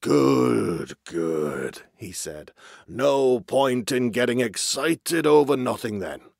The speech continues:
is there? Things didn't get any better in the weeks that followed. One day, peering down from the large rock, the old man noticed that part of his herd seemed to be missing.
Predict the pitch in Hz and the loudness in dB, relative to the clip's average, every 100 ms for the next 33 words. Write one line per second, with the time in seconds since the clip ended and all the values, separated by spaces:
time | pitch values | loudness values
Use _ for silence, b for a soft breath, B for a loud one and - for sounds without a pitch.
0 | - 185 208 123 113 71 - _ _ _ | 2 6 6 4 -2 -4 -8 _ _ _
1 | _ _ _ - 190 190 165 107 156 151 | _ _ _ 2 2 2 -2 -2 -2 -2
2 | 113 117 110 104 85 104 - 78 - 123 | 0 0 0 -4 -6 -6 -6 -10 -8 -4
3 | 131 185 190 - 143 123 - 117 92 82 | -2 -2 -4 -4 -6 -6 -8 -6 -6 -8
4 | - _ _ 113 143 131 127 123 - 185 | -16 _ _ 0 2 4 4 2 0 2
5 | 180 131 135 135 143 151 101 90 87 95 | 2 0 0 0 -2 -6 -6 -6 -6 -4
6 | 113 95 113 135 76 - _ - 202 208 | -4 -6 -8 -8 -8 -16 _ -2 0 0
7 | 131 139 131 120 120 - 113 - 90 85 | -4 -4 -2 0 0 0 -4 -4 -10 -12
8 | - 123 110 90 85 - 147 143 87 - | -10 -8 -8 -10 -12 -14 -10 -8 -8 -8
9 | 135 143 147 170 180 202 110 73 | -8 -8 -8 -6 -6 -6 -8 -10